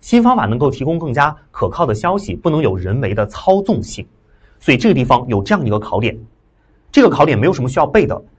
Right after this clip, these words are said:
但如果考试出来，你要学会分析。比如答题时候你要说，注册会计师需要去考虑会计估计的方法变化是否合理，如果不合理，不应进行变更，可能是错报，是吧？所以这是我们说的第五项。第六项，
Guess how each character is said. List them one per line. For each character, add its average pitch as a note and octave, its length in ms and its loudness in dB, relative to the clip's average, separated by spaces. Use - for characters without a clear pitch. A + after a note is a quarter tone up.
但 F3+ 120 4
如 D#3 80 0
果 F3 100 4
考 G2 160 -2
试 A2+ 100 -4
出 A2 140 -6
来， B2+ 100 0
你 G#2+ 60 -2
要 A#2+ 80 -2
学 A2+ 120 -4
会 A#2+ 140 -2
分 G3 240 -2
析。 G#2 260 -6
比 C3+ 100 -2
如 D3 80 6
答 B2 180 4
题 D3+ 100 -6
时 C3+ 80 0
候 A#2+ 60 0
你 G#2+ 60 0
要 F#2+ 100 0
说， B2+ 320 0
注 G#3+ 140 4
册 D#3+ 120 4
会 E3 140 -2
计 G#2 80 0
师 C#3 360 -2
需 - 140 0
要 D3 100 6
去 B2 80 -2
考 F#2 220 -8
虑 A#2+ 260 -2
会 G3 200 4
计 A#2+ 100 0
估 E3+ 180 0
计 E3 120 -2
的 G#2+ 80 6
方 G3 240 2
法 A2 160 0
变 C3 200 0
化 A2+ 180 2
是 - 180 -4
否 F2+ 160 -2
合 G2+ 200 -2
理， A2 180 -2
如 A3 140 6
果 G#3 120 8
不 A3+ 120 4
合 G#3+ 160 4
理， - 240 2
不 F#3+ 120 4
应 F#3 200 2
进 C3 140 -2
行 G#2 160 -4
变 G#2+ 160 0
更， A#2 300 -2
可 - 140 -8
能 G2 100 -4
是 C3 120 -4
错 C#3+ 140 0
报， - 300 0
是 - 120 -4
吧？ - 160 0
所 D3+ 140 0
以 B2 40 2
这 D3 100 -2
是 D3 60 -2
我 C3+ 40 -2
们 F#2 80 -2
说 A#2+ 120 0
的 G#2+ 100 4
第 F3 100 -2
五 - 160 -2
项。 - 240 0
第 F3+ 80 8
六 C#3+ 120 8
项， A#2 240 2